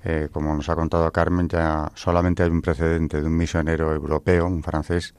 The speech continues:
que un siglo más tarde, en el diecinueve, va a sufrir la misma tortura en, en Vietnam. Eh, pero vamos, es un caso más entre tantísimos misioneros y otros anónimos que, cuya historia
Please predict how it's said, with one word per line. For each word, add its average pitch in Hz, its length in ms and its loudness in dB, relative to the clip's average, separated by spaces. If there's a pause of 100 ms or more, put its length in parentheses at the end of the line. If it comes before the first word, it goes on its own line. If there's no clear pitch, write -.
(760)
que 85 220 0
un 82 100 2
siglo 85 260 2
más 85 200 0
tarde, 82 260 0
en 92 80 0
el 78 140 -2
diecinueve, 80 540 0
va 80 100 0
a - 20 0
sufrir 82 320 -4
la 76 120 0
misma 78 340 0
tortura 85 500 0 (600)
en, 76 680 0
en 76 120 -2
Vietnam. 73 480 -2 (960)
Eh, 76 440 -2 (380)
pero 82 220 2
vamos, 85 320 2 (160)
es 104 140 -2
un 101 100 4
caso 87 240 0
más 101 360 4 (500)
entre 90 300 2
tantísimos 87 720 0
misioneros 90 540 0 (340)
y 104 140 4
otros 107 420 4
anónimos 85 560 2
que, 71 460 -4
cuya 76 180 -4
historia 82 500 0